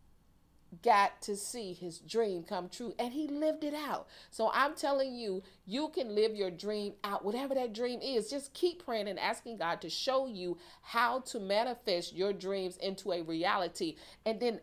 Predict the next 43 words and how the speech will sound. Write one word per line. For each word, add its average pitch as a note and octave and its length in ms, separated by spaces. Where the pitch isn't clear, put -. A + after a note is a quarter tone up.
ask D4+ 380
him A#3+ 160
to A#3 120
make G#3 300
sure A#3 280
that F3 320
your G3 280
dream G#3+ 380
lines G3 340
up E3+ 140
with E3+ 160
his A#3 220
plan E3+ 360
for D#3 140
your D#3+ 180
life. - 280
Hey, - 260
that's E3+ 400
my A#3+ 220
spiel C4+ 380
for G#3 260
today. G#3 420
You C4 140
guys F4+ 260
know B3+ 200
what A3 100
I G3 160
say. E3+ 400
Never G3 400
give C4 220
up B3+ 220
on A3 200
your G#3+ 140
life. D#3 380
Never E3 500
give A3+ 220
up A3 200
on G3+ 160
your G3 140
dreams. F3 520
And F3+ 280
don't D#4+ 320
you F#3+ 160